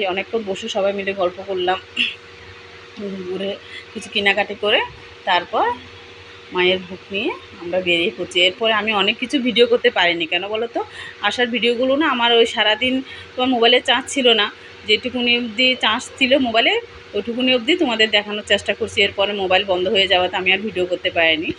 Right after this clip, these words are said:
সারাদিন সত্যি সত্যি খুব, খুব আনন্দ করেছি, খুব ভালো লাগলো। মাকে দর্শন করে মনের সব কষ্ট দুঃখ সব যেন দূর হয়ে গেলো এক নিমিষে। অনেক দিন ধরে ভাবছি যাব যাব করে, আর যাওয়া হচ্ছে না। আর এই ছবিটা আমি নিয়েছি মায়ের মন্দির ওখান থেকে, দেখো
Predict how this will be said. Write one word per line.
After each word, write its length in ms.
সারাদিন 420
সত্যি 300
সত্যি 240
খুব, 260
খুব 180
আনন্দ 320
করেছি, 340
খুব 240
ভালো 260
লাগলো। 360
মাকে 360
দর্শন 340
করে 200
মনের 440
সব 300
কষ্ট 320
দুঃখ 300
সব 300
যেন 200
দূর 260
হয়ে 200
গেলো 180
এক 160
নিমিষে। 300
অনেক 320
দিন 200
ধরে 180
ভাবছি 360
যাব 260
যাব 200
করে, 140
আর 160
যাওয়া 240
হচ্ছে 220
না। 80
আর 80
এই 180
ছবিটা 380
আমি 140
নিয়েছি 400
মায়ের 300
মন্দির 320
ওখান 220
থেকে, 240
দেখো 260